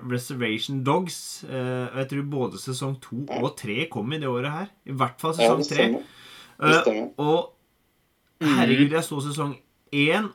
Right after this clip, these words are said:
Speaker 1: og fikk litt noia med avslutningen der, så jeg var veldig reservert mot å begynne sesong to, for det var sånn, «Helvete, nå blir det sånn her jævla drama.»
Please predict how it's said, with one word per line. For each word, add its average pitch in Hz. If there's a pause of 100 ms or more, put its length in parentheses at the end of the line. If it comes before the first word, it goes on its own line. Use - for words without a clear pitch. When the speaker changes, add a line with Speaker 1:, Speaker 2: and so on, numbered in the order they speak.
Speaker 1:
og 135
fikk -
litt 143
noia 135
med 147
avslutningen 120
der, 170 (100)
så -
jeg 139
var 151
veldig 127
reservert 127
mot 135
å 143
begynne 123
sesong 123
to, 127
for 127
det 117
var 113
sånn, -
«Helvete, 104
nå 123
blir 113
det 107
sånn 120
her 110 (100)
jævla 113
drama.» 117